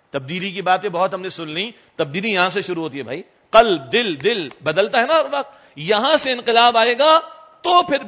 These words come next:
کسی بڑے انقلاب کی بات ہو سکے گی، مگر ہم اس کے لیے تیار نہیں ہو رہے۔ ایمان کے دعوے بہت ہیں، مگر ایمان ہمیں مسلح، ہمیں ایمان بستر سے مسلح پہ کھڑا نہیں کر رہا۔ غزہ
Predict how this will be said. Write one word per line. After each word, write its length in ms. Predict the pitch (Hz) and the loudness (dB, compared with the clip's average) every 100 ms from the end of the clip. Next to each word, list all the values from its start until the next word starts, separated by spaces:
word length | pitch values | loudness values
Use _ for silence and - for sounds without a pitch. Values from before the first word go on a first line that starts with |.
| 170 | -8
کسی 260 | 233 247 | -8 -4
بڑے 200 | 208 220 | 0 4
انقلاب 440 | 214 202 190 196 185 | 2 2 2 2 2
کی 80 | |
بات 220 | 175 165 139 | -2 -2 -2
ہو 80 | |
سکے 300 | 135 135 127 | -8 -10 -10
گی، 180 | 127 110 110 _ _ | -10 -12 -20 _ _
مگر 200 | 139 175 | -10 -6
ہم 80 | 185 | -6
اس 140 | 165 - | -8 -12
کے 80 | |
لیے 80 | 170 | -12
تیار 360 | 147 135 120 127 | -12 -10 -8 -8
نہیں 180 | 151 165 | -12 -20
ہو 140 | - | -20
رہے۔ 80 | - - | -20 -16
ایمان 340 | 147 156 185 | -4 -2 0
کے 100 | 180 | -4
دعوے 320 | 151 160 214 | -2 0 0
بہت 280 | 220 233 233 | -2 -4 -4
ہیں، 140 | 254 262 - _ | -8 -8 -14 _
مگر 180 | 156 180 | -6 -4
ایمان 400 | 170 165 185 208 | -4 -2 -2 -2
ہمیں 160 | 202 | -4
مسلح، 640 | 185 165 175 185 202 196 156 | -8 -6 -8 -6 -6 -8 -10
ہمیں 240 | 156 170 | -8 -6
ایمان 420 | 170 156 160 208 | -8 -6 -4 -2
بستر 300 | 170 160 180 | -4 -8 -8
سے 120 | 196 | -8
مسلح 340 | 208 180 165 208 | -8 -8 -8 -6
پہ 60 | 202 | -6
کھڑا 200 | 160 185 | -4 -4
نہیں 120 | 165 | -4
کر 180 | 135 117 | -8 -10
رہا۔ 120 | 113 - _ _ _ _ _ _ _ _ - | -12 -18 _ _ _ _ _ _ _ _ -8
غزہ 220 | 165 | -4